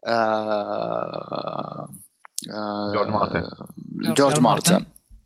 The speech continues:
Speaker 1: مم. فكانوا إنهم هم معطينهم الثقة بسبب اللي هم سووه هذا، لكن بعد كذا، بعد ال-، العك اللي هم عكوه، لا، مع السلامة، كرشوهم.
Speaker 2: أي.
Speaker 1: نتفليكس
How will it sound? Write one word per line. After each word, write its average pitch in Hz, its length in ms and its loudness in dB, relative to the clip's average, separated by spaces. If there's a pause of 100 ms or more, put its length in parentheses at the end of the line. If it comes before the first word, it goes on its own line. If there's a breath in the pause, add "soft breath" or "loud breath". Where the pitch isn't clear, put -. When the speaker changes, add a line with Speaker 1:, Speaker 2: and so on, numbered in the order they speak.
(160)
Speaker 1:
مم. 107 260 2 (720 loud breath)
فكانوا 135 800 6
إنهم 160 360 0
هم 160 100 -2
معطينهم 160 440 2
الثقة 175 540 4
بسبب 156 520 2
اللي 139 180 0
هم 151 220 -2
سووه 113 580 2
هذا، 98 220 -2
لكن 160 640 2 (540)
بعد 165 300 6
كذا، 143 400 2
بعد 135 320 4
ال-، 120 520 -2
العك 131 520 2
اللي 131 140 4
هم 139 200 2
عكوه، 135 640 4 (540)
لا، 120 200 2 (800)
مع 123 140 6
السلامة، 107 640 4
كرشوهم. 110 600 4
Speaker 2:
أي. 151 140 6
Speaker 1:
نتفليكس - 680 2